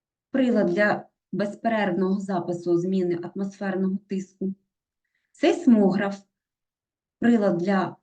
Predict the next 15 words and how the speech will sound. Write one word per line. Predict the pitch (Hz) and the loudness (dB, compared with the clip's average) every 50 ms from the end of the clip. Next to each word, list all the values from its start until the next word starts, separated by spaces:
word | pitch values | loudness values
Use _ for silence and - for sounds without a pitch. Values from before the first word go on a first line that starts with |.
| _ | _
автоматичного | - 190 - - 233 240 240 233 - 202 175 - 196 185 190 220 240 220 | -18 -16 -4 2 2 4 4 4 2 -2 -4 -2 -2 0 0 0 0 0
запису | 190 180 151 135 - 165 - 175 170 - | 0 -2 -2 -4 -6 -8 -6 -6 -6 -4
коливань | 196 196 196 180 180 175 170 160 | -2 -2 0 0 2 0 0 2
земної | 170 175 180 175 170 170 | 2 0 2 2 2 0
поверхні, | 170 - 196 165 151 147 151 151 156 - 220 220 214 214 - - - | 0 -2 -4 -4 -4 -4 -4 -6 -8 -8 -8 -8 -8 -10 -12 -14 -12
зумовлених | 190 208 233 226 220 214 208 202 202 208 202 - | -6 -4 -2 -2 -2 -2 -4 -6 -6 -8 -10 -10
сейсмічними | - 214 214 - - 220 214 202 - - 202 202 214 208 | -10 -10 -6 -2 0 0 0 0 -2 -4 -4 -4 -4 -6
хвилями. | - - 190 196 196 190 185 185 185 180 - - _ _ _ _ _ _ _ _ _ _ _ | -6 -2 2 2 4 4 4 2 0 -2 -4 -8 _ _ _ _ _ _ _ _ _ _ _
Кардіограф, | - 359 359 320 233 247 247 208 175 175 170 165 165 160 156 156 - - _ _ _ _ _ _ | 0 4 6 6 6 6 4 6 6 6 6 6 4 0 -2 -4 -8 -14 _ _ _ _ _ _
медичний | - 196 202 185 175 220 226 - - 208 180 170 170 | 2 2 4 4 2 0 -2 -2 -2 2 4 4 6
вимірювальний | 165 175 190 196 202 190 180 160 165 165 165 160 156 156 | 6 4 4 6 6 6 4 2 2 2 2 0 0 -2
прилад | - - 180 196 269 359 349 - - - - _ _ _ _ _ _ _ _ _ - | -2 -2 0 2 4 4 4 4 2 -2 -8 _ _ _ _ _ _ _ _ _ -2
для | 190 196 | -2 0
графічного | 202 - 170 170 - 240 285 - - 302 294 311 311 311 | 0 0 -2 -2 0 -2 -2 0 -2 -2 0 0 0 0
зображення | - 175 156 151 160 160 196 196 254 262 254 254 - | 0 -4 -4 -2 -4 -4 -4 -4 -4 -4 -4 -4 -6